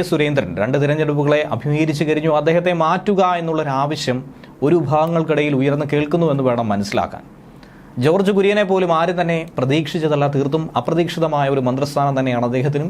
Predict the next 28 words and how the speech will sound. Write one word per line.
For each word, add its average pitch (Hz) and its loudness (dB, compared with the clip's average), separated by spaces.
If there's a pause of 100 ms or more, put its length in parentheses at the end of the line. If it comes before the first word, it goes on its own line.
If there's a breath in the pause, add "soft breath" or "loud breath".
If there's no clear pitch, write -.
എത്തിച്ചേർന്നിരിക്കുന്നത്. 104 -2 (360 loud breath)
അതുപോലെ 160 2
തന്നെ 92 -4
കേരളത്തിലും 127 0 (240 loud breath)
അപ്രതീക്ഷിത 170 0 (100)
നീക്കങ്ങൾ 147 -2
സംഭവിക്കുമെന്ന് 135 -2
തന്നെയാണ് 107 -2
കരുതുന്നത്. 92 -4 (600 loud breath)
ഇപ്പോഴുണ്ടായിരിക്കുന്ന 175 2
ഈ 147 -2
വിജയം 127 0
കേരളത്തിനെ 160 0
സംബന്ധിച്ച്, 170 -2
കേരള 147 2
ബി 151 -2
ജെ 185 4
പിയെ 202 2
സംബന്ധിച്ച് 143 -4
ഏറ്റവും 185 2 (100)
വലിയ 165 2 (140)
വിജയമായി 151 -2
തന്നെയാണ് 135 0
നോക്കി 127 -2
കാണേണ്ടത്. 120 2
വോട്ട് 147 0
ശതമാനത്തിലധികം, 147 0
വിഹിതത്തിലടക്കം 139 0